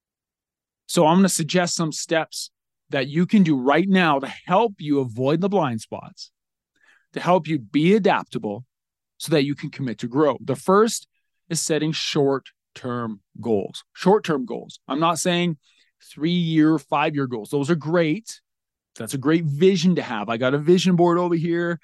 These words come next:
It's great to look at. It's a good reminder. But a three-year or five-year vision isn't immediate enough. It doesn't provide enough feedback quickly enough for me to continue to be motivated to move towards it.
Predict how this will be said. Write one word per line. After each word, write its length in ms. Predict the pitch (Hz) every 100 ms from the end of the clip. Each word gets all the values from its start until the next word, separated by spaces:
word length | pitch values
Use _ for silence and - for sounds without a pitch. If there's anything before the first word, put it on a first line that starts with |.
| _ _
It's 160 | 113 -
great 280 | 147 156 170
to 80 |
look 200 | 170 156
at. 160 | 160 156
It's 140 | 139
a 20 | 131
good 220 | 143 131
reminder. 560 | 131 127 123 120 107 - _ _ _ _ _
But 180 | 147 - _ _ _ _
a 100 | 147
three-year 420 | 135 185 196 190 170
or 60 |
five-year 460 | - 165 165 156 139
vision 520 | 120 143 165 196 208 - _ _ _
isn't 360 | 180 175 294 -
immediate 640 | 170 131 131 131 160 165
enough. 400 | 170 170 185 202 _ _
It 60 | -
doesn't 240 | 180 226
provide 400 | 247 175 160 165
enough 240 | 147 143 - _
feedback 600 | 120 123 123 151 156 156 _ _
quickly 500 | - 135 131 170 160
enough 480 | 165 165 180 - _ _ _ _ _
for 120 | 156
me 200 | 147 160
to 100 | 160
continue 420 | - 156 - 143
to 80 | 135
be 140 | 131
motivated 600 | 123 117 117 117 113 110
to 240 | - 110 104 _ _ _ -
move 320 | 123 117 - _
towards 560 | - 127 131 131 123 110
it. 120 | -